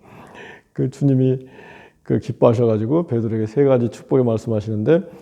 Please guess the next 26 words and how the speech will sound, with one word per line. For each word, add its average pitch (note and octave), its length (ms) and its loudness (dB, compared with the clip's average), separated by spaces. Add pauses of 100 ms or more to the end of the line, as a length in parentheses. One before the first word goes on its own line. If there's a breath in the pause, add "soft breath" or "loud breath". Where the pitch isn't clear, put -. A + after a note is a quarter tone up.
(300 loud breath)
"아, B2 340 -2
바요나 D3 400 6
시몬아, D3+ 400 4
복이 D#3 260 2
있다. E3 500 -4
이것을 D#3+ 380 0
내게 D#3+ 260 4
알게 D#3+ 220 8
한 D#3 640 0 (800)
것은 D#3+ 280 0
혈육이 F#3+ 280 4
아니요, F3+ 380 6 (140)
인간이 F3+ 360 6
아니요, F#3 400 2 (260 loud breath)
하늘에 A3 300 2
계신 G#3+ 120 6
하나님 G#3 220 6
아버지다. F3+ 600 -2
하늘에 G#3 360 -4
계신 - 140 -2
하나님 G3 240 2
아버지의 F#3 400 4
영이 F3+ 220 4
내게 F3 240 4
임해서, E3+ 340 0 (500 loud breath)
아, C3 580 -4